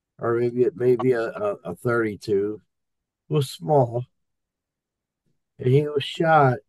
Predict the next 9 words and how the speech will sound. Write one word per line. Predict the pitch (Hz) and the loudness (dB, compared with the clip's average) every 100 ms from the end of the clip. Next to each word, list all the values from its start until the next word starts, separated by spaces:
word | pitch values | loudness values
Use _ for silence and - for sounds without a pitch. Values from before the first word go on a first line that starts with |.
| _ _ _ _ _ _ _ _ _ _ _ _ _ _ _ _ _ _ _ _ | _ _ _ _ _ _ _ _ _ _ _ _ _ _ _ _ _ _ _ _
in | - 131 | 0 0
his | 139 147 143 131 123 - _ _ _ _ _ _ _ _ _ _ _ _ _ _ _ _ _ _ _ - | 2 4 4 4 2 -6 _ _ _ _ _ _ _ _ _ _ _ _ _ _ _ _ _ _ _ -6
upper | 160 139 147 | -6 -2 -4
palate. | - 147 139 - - _ _ _ _ _ _ _ _ _ _ _ - | -2 -4 -4 -6 -10 _ _ _ _ _ _ _ _ _ _ _ -6
It | - 139 147 | 2 4 4
hit | 151 147 | 4 6
his | 135 135 127 - _ _ _ _ - | 6 4 2 0 _ _ _ _ -2
hard | 143 143 139 135 | 2 2 2 -2
palate. | 143 139 131 113 95 | -2 0 0 0 -4